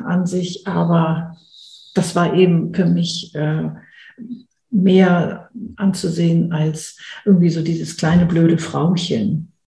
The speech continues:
was ich ja gar nicht sein wollte. Also was ich ja absolut abgelehnt habe. Und trotzdem gab es einen Teil, der sich aber so gefühlt hat.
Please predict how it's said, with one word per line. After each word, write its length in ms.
was 200
ich 60
ja 100
gar 200
nicht 160
sein 340
wollte. 420
Also 220
was 160
ich 80
ja 160
absolut 560
abgelehnt 680
habe. 420
Und 120
trotzdem 340
gab 160
es 140
einen 80
Teil, 260
der 160
sich 180
aber 140
so 180
gefühlt 440
hat. 260